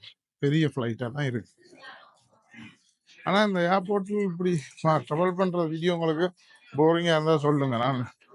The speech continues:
நெக்ஸ்ட் டைம் அதை அவாய்ட் பண்ணுவேன். ஏன்னா எனக்கு போரிங்கா கிடக்கு. எடுத்து,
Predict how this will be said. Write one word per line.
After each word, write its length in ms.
நெக்ஸ்ட் 240
டைம் 160
அதை 180
அவாய்ட் 340
பண்ணுவேன். 320
ஏன்னா 260
எனக்கு 300
போரிங்கா 380
கிடக்கு. 280
எடுத்து, 280